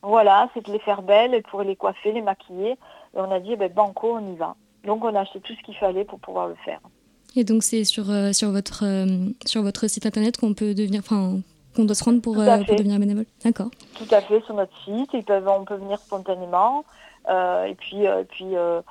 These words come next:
Speaker 1: et puis de, du coup, euh, ben, intera-, interagir avec nous, agir. Pour nous, un bénévole, c'est d'abord un animateur collecteur. C'est important cette dimension-là, parce que l'animateur collecteur, il peut avoir huit ans,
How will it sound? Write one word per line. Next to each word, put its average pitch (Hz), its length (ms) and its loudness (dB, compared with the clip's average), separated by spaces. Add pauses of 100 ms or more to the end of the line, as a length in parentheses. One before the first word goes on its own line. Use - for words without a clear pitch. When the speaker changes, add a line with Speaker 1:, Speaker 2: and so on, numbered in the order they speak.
(260)
Speaker 1:
et 175 40 -16
puis 185 160 -18
de, 180 160 -10
du 180 180 -14
coup, 233 320 -4
euh, 208 40 2
ben, 185 580 2
intera-, 208 560 2
interagir 202 580 2
avec 196 300 -2
nous, 254 260 -4 (320)
agir. 208 640 2 (280)
Pour 214 100 -2
nous, 233 100 2
un 262 100 2
bénévole, 233 680 2 (140)
c'est 214 100 -2
d'abord 214 300 4
un 220 100 0
animateur 220 560 0
collecteur. 190 480 -6 (320)
C'est 240 80 -2
important 240 480 -4
cette 190 140 -8
dimension-là, 202 680 -4 (300)
parce - 160 -6
que - 120 -6
l'animateur 254 580 0
collecteur, 247 600 0
il 208 120 -8
peut 220 120 -2
avoir 208 280 2
huit 220 260 -6
ans, 247 160 2